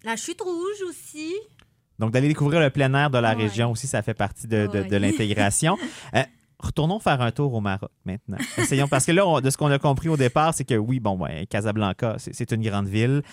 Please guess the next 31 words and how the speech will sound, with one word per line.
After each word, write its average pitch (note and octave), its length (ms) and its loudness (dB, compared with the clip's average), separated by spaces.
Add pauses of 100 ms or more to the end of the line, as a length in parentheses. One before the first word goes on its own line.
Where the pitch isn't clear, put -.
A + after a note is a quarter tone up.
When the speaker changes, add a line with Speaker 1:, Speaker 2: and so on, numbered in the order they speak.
(180)
Speaker 2:
euh, F#2+ 280 4
c'est - 200 -8
occupé, D3+ 240 -2
mais D3+ 100 2
disons C3+ 220 2
qu'on, C#3+ 80 0
on A#2 220 2
veut B2 140 0
apprendre C#3 300 0
à A#2 60 0
découvrir, A#2 580 0
là, G#2+ 140 2
si - 140 -6
tu C3 120 -6
nous B2+ 300 2
imageais C#3+ 500 2
ça D#3 300 0
un B2+ 80 0
petit - 240 -6
peu, C3+ 160 0
là, A#2+ 160 2 (280)
le, G2 300 4
ton, G2+ 380 0
ton A2 180 0
chez A2+ 220 0
vous, G#2 240 -4
là, A2 100 -2
ça G#2 160 -4
ressemble A#2 440 -4
à E2+ 60 -4
quoi ? - 200 -14